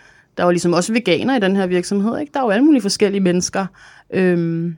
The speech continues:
og nogle andre fester, hvor vi har skulle spise levende kakelakker og sådan noget. Det, det er da mega ubehageligt. Øh, så ja, der er blevet skubbet til nogle grænser, som, øh, som,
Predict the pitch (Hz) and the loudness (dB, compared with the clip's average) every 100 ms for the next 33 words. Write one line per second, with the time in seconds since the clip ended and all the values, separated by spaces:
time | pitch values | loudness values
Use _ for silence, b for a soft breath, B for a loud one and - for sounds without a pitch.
0 | _ _ _ _ _ _ _ - 175 170 | _ _ _ _ _ _ _ -8 0 2
1 | 165 165 208 208 185 127 - 185 - 196 | 2 2 2 0 0 -4 -6 -6 -4 -4
2 | 180 180 180 180 - 175 - 175 170 170 | -4 -4 -4 -4 -6 -12 -8 -8 -4 -2
3 | 180 196 180 165 156 156 214 190 185 170 | -2 -2 -6 -6 -6 -6 -6 -8 -8 -10
4 | 165 _ _ _ _ _ - - _ _ | -10 _ _ _ _ _ -10 -10 _ _
5 | - 175 175 170 190 214 196 196 220 135 | -2 2 4 4 4 4 2 -2 -4 -6
6 | 127 _ _ _ - 196 185 180 - - | -10 _ _ _ -6 -4 -2 -2 -6 -10
7 | - - - - - 202 196 220 220 202 | -16 -20 -18 -6 0 2 2 0 0 -2
8 | 202 214 214 247 240 190 - 170 180 - | 0 0 0 0 0 0 -2 -2 -2 -4
9 | 247 226 - 190 180 170 165 160 170 165 | -6 -6 -4 -2 0 0 -2 -4 -6 -12
10 | _ _ _ _ _ _ _ _ _ - | _ _ _ _ _ _ _ _ _ -14
11 | - 190 180 | -6 -4 -4